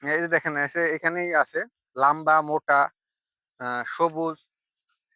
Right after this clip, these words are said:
এগুলা কিন্তু অনেক ধরন ছিল। তো এখানে যে আপনাদের আগে বলছি, গাছে কিন্তু কম দেখবেন, but এখানে ভয় পাওয়ার কোনো কারণ নাই।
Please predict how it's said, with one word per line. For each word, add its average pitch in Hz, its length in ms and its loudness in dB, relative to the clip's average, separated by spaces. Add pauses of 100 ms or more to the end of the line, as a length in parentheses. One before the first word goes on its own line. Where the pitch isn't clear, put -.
(340)
এগুলা 185 140 2
কিন্তু 220 200 2
অনেক 240 240 6
ধরন 170 320 4
ছিল। 147 280 -2
তো 190 120 -6
এখানে 214 380 4
যে 226 80 4
আপনাদের 208 460 4
আগে 208 200 4
বলছি, 190 240 -4
গাছে 170 260 4
কিন্তু 214 180 0
কম 214 260 2
দেখবেন, 214 380 0
but 190 200 4
এখানে 202 220 0
ভয় 160 220 6
পাওয়ার 196 200 4
কোনো 196 140 -10
কারণ 185 240 0
নাই। 196 160 -2